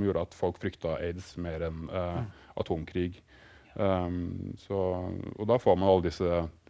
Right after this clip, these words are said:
Speaker 1: den frykten som er sånn, sånn oppslag om at mygg, eh, ta ikke hull i ørene, eh, mygg kan gi deg aids, men du kan få aids, kan jeg få aids på, eh, toalettet?
Speaker 2: Toalettsete,
Speaker 1: Ja.
Speaker 2: alle sånne, ja.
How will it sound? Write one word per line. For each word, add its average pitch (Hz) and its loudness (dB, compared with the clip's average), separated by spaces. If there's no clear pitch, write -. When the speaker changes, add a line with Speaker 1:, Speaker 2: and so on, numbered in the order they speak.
Speaker 1:
den 101 2
frykten - -2
som 98 -2
er 87 4
sånn, 87 0
sånn 82 -4
oppslag 85 -2
om 85 -4
at 85 -4
mygg, 98 -2
eh, 95 2
ta 104 6
ikke 104 2
hull 95 4
i 98 6
ørene, 87 4
eh, 90 -2
mygg 98 0
kan 101 -4
gi 90 0
deg 87 2
aids, 87 -4
men 92 -4
du 92 -4
kan 95 -2
få 92 2
aids, 95 0
kan 104 4
jeg 104 4
få 95 2
aids 87 -2
på, 92 0
eh, 87 6
toalettet? - -10
Speaker 2:
Toalettsete, 98 4
Speaker 1:
Ja. 117 2
Speaker 2:
alle 123 4
sånne, 113 -2
ja. 107 -4